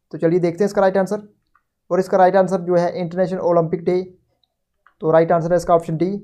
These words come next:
that is international olympic day। नेक्स्ट देखते हैं क्वेश्चन नंबर,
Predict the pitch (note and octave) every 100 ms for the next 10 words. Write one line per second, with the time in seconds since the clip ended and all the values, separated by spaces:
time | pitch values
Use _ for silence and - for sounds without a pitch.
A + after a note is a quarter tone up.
0 | - D#3+ E3 E3+ E3+ E3 E3+ F3 F3+ F#3
1 | E3 E3 D3+ F#3+ F#3+ - E3+ C#3+ - _
2 | _ _ _ _ _ _ _ _ D#3+ E3+
3 | G#3+ G3+ G3+ G#3 - _ _ _ _ _
4 | _ _ _ _ _ _ - F#3 G#3 G3+
5 | G#3+